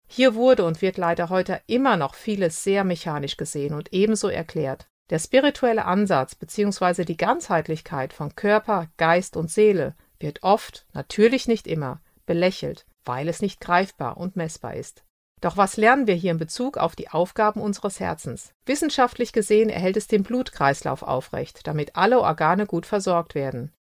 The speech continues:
Unseren gesamten Körper durchziehen circa hunderttausend Kilometer an Gefäßen.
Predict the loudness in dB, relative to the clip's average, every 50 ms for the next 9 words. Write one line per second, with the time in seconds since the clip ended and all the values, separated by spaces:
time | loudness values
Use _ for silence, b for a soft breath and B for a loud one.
0 | _ 2 2 2 4 4 2 4 4 4 4 6 4 4 4 2 -4 -6 -4 2
1 | 4 4 4 4 2 0 0 -2 -4 -4 -8 -8 -4 -2 -2 -2 0 -2 -2 0
2 | 0 0 -2 0 0 0 2 2 2 2 0 0 0 -4 -16 -10 -4 0 0 0
3 | 0 0 -2 -4 -2 0 0 2 2 2 2 2 2 0 0 -4 -2 -2 -2 -2
4 | -2 -4 -2 -2 -2 -2 -2 -4 -6 -8 -8 -10